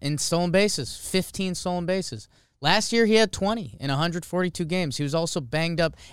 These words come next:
and in a bad year, his O P S ended in the eight hundreds. Now, I, there are some declining numbers out there. He's twenty-nine years old. Do with that what you want. Here's what I know. In a year he was banged up and had a bad first half, if he,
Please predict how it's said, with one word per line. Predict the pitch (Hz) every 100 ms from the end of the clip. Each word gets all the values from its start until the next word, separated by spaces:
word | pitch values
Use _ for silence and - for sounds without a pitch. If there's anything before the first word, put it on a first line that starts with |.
| -
and | 220 262 233
in | 214
a | 196
bad | 131 202 240 226
year, | 190 240 220 190
his | 165 170
O | 190 202
P | - 214
S | 202 190
ended | 196 180 165 143 _ _ _ -
in | 160
the | 165
eight | 175 160
hundreds. | 175 160 117 104
Now, | 156 190
I, | 208 202 - 202 196
there | 240 254
are | 208 214
some | 208 208
declining | 190 - 170 175 165
numbers | 156 151 131
out | 135 131
there. | 143 135 - - - _
He's | 160 170
twenty-nine | - - 175 196 180 170 165 156 -
years | 143 147 127
old. | 135 131 120
Do | 147
with | 160 -
that | 151
what | 135 123
you | 120
want. | 127 135 - - - _
Here's | - 247 175
what | 160
I | 175
know. | 131 107 107 -
In | 143 151
a |
year | 147 208 226
he | 202
was | 170
banged | 123 147 170 165
up | 165 170 131
and | 127
had | 139
a | 127
bad | 127 131 127
first | 139 123 -
half, | 143 160 - - _ _ _ _ _ 156
if | 160 165
he, | 233 240 220